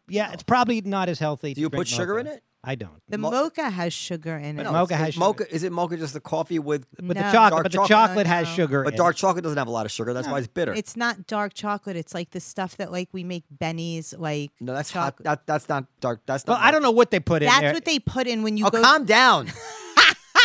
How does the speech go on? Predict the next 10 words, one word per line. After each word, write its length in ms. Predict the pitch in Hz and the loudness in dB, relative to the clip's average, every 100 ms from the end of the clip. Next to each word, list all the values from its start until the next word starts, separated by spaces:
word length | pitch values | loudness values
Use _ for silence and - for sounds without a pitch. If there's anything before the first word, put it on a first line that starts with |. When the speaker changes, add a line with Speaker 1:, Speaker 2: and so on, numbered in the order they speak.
| - _ _ 370 - 208 - 285 175 | 4 _ _ 2 2 -6 -6 -2 0
Speaker 1:
Well, 120 | 202 | 2
maybe, 440 | 180 247 269 269 190 | 4 4 4 0 4
maybe 260 | 202 247 | 4 4
I'll 120 | 185 | 0
buy 420 | 170 131 165 175 208 | 0 2 4 4 2
some 240 | - 175 | -2 -4
dark 320 | 151 170 185 | 0 2 2
choc-, 360 | - - 180 175 - | -2 -4 -2 -4 -6
like 160 | 151 | -6
some, 220 | 147 139 | -4 -8